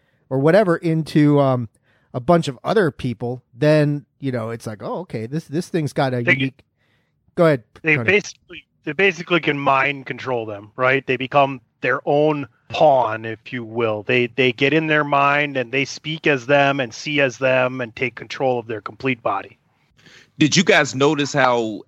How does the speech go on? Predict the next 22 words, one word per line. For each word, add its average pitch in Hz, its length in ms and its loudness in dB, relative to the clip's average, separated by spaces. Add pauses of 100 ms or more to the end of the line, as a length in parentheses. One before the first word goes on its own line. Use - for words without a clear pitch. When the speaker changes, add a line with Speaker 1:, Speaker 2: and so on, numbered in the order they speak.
Speaker 3:
as 104 240 -4
the 98 180 -2
variant 113 460 -2
was 90 220 -6
jumping 104 800 -4
from, 90 360 -2
you 107 100 0
know, 90 100 0
possessing 92 800 -2
body 95 360 0
to 92 80 -4
body, 95 440 -2
how 95 320 -2
it 98 140 -6
even 101 320 -8
took 113 220 -8
on 101 220 -2
all 98 360 4
of 90 180 2 (120)
Loki's 101 640 0
mannerisms 95 1200 -2
and 80 300 -2